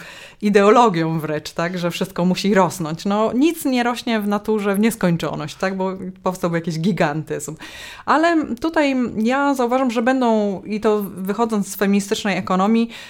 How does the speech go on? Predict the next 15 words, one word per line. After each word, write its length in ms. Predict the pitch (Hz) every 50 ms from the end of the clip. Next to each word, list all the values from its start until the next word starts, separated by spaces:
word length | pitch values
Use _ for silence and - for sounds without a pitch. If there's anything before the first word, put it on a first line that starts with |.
| - -
widzę, 240 | 196 214 208 233 226
że 120 | 202 214
będzie 300 | 208 208 240 240 220 220
takie 240 | 214 220 208 - 214
trochę 240 | 208 214 208 214 220
przesunięcie, 720 | 214 - 214 196 - 208 208 196 175 151 147 151 - 160 147
czyli, 340 | - - 208 202 214 214 208 - - - - - -
e, 320 | 196 185 185 180 180 180
właśnie 320 | 196 208 214 - - 220
zastąpienie 920 | 202 214 208 214 - 214 214 220 294 302 269 247 233 214 202 196 190 185 185 185
tych, 380 | - 214 208 202 - - - 214
em, 840 | 190 185 180 175 180 175 175 170 165 165 170 165 175 180 175 170 - - 170 170
nawet, 400 | 170 170 165 170 165 - - - 175 165 165 160
e, 60 | -
obecnie, 640 | - 160 160 170 165 - - 175 170 165 165 160 160